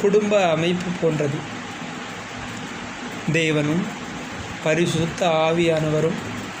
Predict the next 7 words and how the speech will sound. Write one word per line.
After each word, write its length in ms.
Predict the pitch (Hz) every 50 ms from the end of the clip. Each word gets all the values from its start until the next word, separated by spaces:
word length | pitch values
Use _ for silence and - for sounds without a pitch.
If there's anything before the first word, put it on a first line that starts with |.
| - - - - -
இயேசுவும் 720 | 160 170 196 226 226 220 - - 208 190 196 202 226 240 - - - - - - - - -
இங்கே 380 | 180 175 175 165 170 160 156 156
இருக்கிறார்கள். 680 | 156 160 151 147 156 156 151 147 143 143 143 147 - 226 - - - - - - - - - - - -
அவர்கள் 360 | 170 170 190 190 190 196 190
ஒருவரை 540 | 185 180 180 185 202 226 233 220 226 226 226
ஒருவர் 420 | 208 190 185 180 180 180 185 185
கனப்படுத்துகிறார்கள், 1160 | 175 175 165 170 190 202 180 202 185 180 175 - 170 160 160 151 156 151 147 139 151 160 196